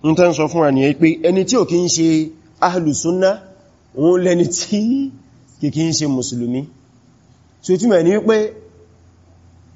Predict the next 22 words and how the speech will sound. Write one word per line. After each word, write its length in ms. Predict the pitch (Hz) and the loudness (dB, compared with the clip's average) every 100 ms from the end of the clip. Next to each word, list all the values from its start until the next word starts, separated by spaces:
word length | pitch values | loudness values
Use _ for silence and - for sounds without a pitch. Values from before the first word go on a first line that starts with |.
| _ _ _ _ _ _ - - - - | _ _ _ _ _ _ -20 -20 -20 -2
ahlu 340 | - 214 233 180 | 2 4 4 2
sunna, 360 | - 185 196 170 110 - - - - | 0 0 0 0 -4 -20 -20 -20 -6
like, 240 | 143 151 - | 0 0 0
mùsùlùmí, 600 | 151 180 - 170 170 196 240 - - - - - | 2 2 2 2 2 2 0 -4 -20 -20 -12 0
tó 140 | 277 | 4
bá 140 | 190 | 4
ti 100 | 175 202 | 2 0
kí 100 | 214 | 0
ń 80 | 214 | 2
ṣe 160 | 180 190 190 - | 2 0 -2 0
kèfèrí 440 | 190 - 175 196 226 | 2 4 4 4 4
ni 100 | 202 | 4
ẹ̀ 140 | 175 | 2
kí 100 | 190 | 2
ń 40 | |
ṣe 100 | 196 196 | 2 2
ahlu 180 | 208 | 2
sunna. 280 | 143 156 160 123 - - - - _ _ _ _ _ _ _ _ _ _ _ _ _ | 0 0 0 -2 -12 -20 -20 -20 _ _ _ _ _ _ _ _ _ _ _ _ _
<laughs> 1500 | 175 - - - - 165 165 170 117 - - - - - - | -10 -10 -14 -10 -4 -4 -4 -10 -10 -14 -20 -20 -20 -20 -14
Wallahu 280 | 107 120 131 | -6 0 0
al-musta'an. 500 | 127 110 101 107 107 | 0 -4 -6 -6 0
Naam. 220 | 139 156 | 2 2